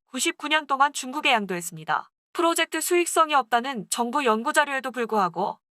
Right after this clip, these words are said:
지방 당국은 무리하게 계획을 추진했는데요.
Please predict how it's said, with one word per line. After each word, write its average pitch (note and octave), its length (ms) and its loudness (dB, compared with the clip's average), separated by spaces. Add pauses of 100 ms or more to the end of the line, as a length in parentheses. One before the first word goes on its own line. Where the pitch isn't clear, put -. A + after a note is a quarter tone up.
(100)
지방 C4 300 2
당국은 A#3+ 480 0
무리하게 D#4 460 2
계획을 A#3+ 380 0
추진했는데요. E3+ 760 -2